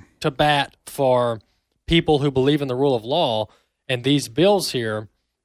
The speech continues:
uh, are being drafted very smartly, very good. They're good bills. Georgia,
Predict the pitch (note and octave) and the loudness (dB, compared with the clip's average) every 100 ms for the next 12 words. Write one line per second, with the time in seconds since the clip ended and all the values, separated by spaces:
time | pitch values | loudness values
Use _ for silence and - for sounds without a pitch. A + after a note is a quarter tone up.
0 | _ B2+ B2+ B2+ A#2+ C#3 B2+ A2+ C#3+ E3 | _ -4 0 0 0 0 -2 -2 0 0
1 | - C3 A#2 C#3+ E3 - E3 E3+ C#3 D#3+ | -2 -8 -2 0 0 -2 -2 -2 -2 -2
2 | C#3 C#3 C#3 B2 D3+ E3 C3 A2 C#3 D3+ | 0 -2 -2 0 2 2 0 -4 -4 -2
3 | C#3 A#2+ A2+ A2+ B2 B2+ D3+ D#3 C#3+ | -2 -2 -2 -6 -6 0 2 2 -4